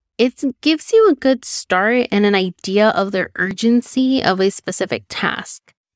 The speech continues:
Remember, we want to keep this quadrant specifically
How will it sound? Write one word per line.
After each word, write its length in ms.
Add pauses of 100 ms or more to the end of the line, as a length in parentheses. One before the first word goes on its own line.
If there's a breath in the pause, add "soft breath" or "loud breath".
Remember, 480 (220)
we 340
want 500
to 140
keep 320
this 220
quadrant 720
specifically 1400